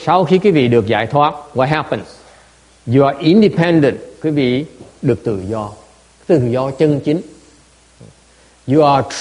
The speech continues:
truly, you truly have freedom. Lúc đó thực sự có tự do. Tại sao như vậy? Tự do là hoàn toàn, không có cần ý lại,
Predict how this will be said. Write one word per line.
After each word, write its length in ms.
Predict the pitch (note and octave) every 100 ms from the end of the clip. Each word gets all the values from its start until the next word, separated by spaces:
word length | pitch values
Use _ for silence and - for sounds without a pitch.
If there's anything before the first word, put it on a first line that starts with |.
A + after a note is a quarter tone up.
| -
truly, 760 | G3 B3 C4 A#3+ F#3 F3 E3+
you 80 | D#3 -
truly 380 | - G#3+ A3+ F#3+
have 280 | D#3+ D3+ - -
freedom. 300 | D#3 D3 - - -
Lúc 100 | D3+
đó 120 | D3 C#3+ -
thực 160 | C3
sự 220 | - A#2 F#2
có 100 | B2+
tự 160 | G2
do. 220 | F2 G#2 G2+ _ _
Tại 160 | A2 F#2+
sao 180 | B2+ A2+
như 120 | A2+
vậy? 80 | F#2 -
Tự 100 | G#2+
do 400 | G#2 A#2+ B2 - - -
là 80 | F#2+
hoàn 340 | G#2+ B2+ F#2+ A2+
toàn, 220 | G#2+ F2+ - _ _ -
không 760 | - A#3 B3 B3+ B3 A#3 A3+ G#3+
có 100 | G#3+
cần 340 | G#3 C#3 A2 F#2+ - _ -
ý 160 | B2 F3
lại, 300 | C#3 F#2